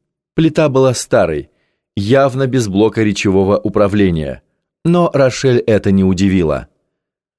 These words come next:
Она подмигнула огромному черному коту, вылизывающемуся на стуле. "Привет, Агат!"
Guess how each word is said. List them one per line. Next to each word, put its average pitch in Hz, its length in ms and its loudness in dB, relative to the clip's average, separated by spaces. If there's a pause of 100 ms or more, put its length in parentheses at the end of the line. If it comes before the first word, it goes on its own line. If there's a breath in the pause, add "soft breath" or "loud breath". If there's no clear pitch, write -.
(140)
Она 185 280 0
подмигнула 147 580 0
огромному 113 640 0
черному 110 480 -2
коту, 104 460 -4 (400)
вылизывающемуся 123 1000 0
на 104 100 0
стуле. 90 500 -4 (760)
"Привет, 196 440 0
Агат!" 143 500 -2